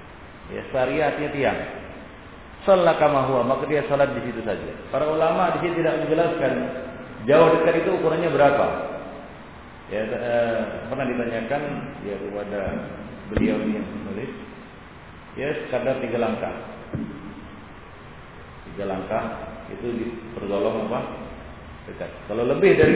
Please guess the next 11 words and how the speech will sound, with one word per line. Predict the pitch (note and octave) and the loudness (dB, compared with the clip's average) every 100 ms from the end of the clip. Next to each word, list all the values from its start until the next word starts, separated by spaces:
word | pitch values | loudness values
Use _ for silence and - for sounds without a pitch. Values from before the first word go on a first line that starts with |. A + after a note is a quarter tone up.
| - - | 6 2
itu, | - - - - | 0 -2 -4 -2
harus | B2+ C#3 - - - | 0 0 -2 -8 -10
sepuluh | - - C#3 C3+ | -10 -4 2 6
langkah | C3 B2 D3 C#3 | 6 4 2 2
atau | C3+ | 2
empat, | C3 - C#3 C3+ | -2 -2 -2 -2
lima | B2+ B2+ B2+ | -2 0 0
langkah, | B2 B2+ D3+ - - - - - - | 0 2 2 0 -6 -10 -12 -14 -8
tujuh | B2 B2 | -4 0
langkah | C3 B2+ B2+ C3 B2 | 2 2 4 2 2
ke | B2+ | 2